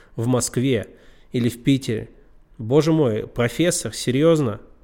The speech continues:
Чтобы стать профессором, это достаточно тяжёлая, дорогостоящая, м,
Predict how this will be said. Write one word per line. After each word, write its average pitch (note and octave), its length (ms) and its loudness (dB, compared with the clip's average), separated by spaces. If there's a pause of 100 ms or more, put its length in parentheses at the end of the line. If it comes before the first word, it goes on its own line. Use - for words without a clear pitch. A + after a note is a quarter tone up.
(100)
Чтобы B2+ 260 -4
стать C#3+ 200 -2
профессором, A#2+ 560 -2
это A2 100 -6
достаточно E3+ 560 -4
тяжёлая, A#2+ 920 2
дорогостоящая, A2+ 1300 -2 (720)
м, A2+ 800 -6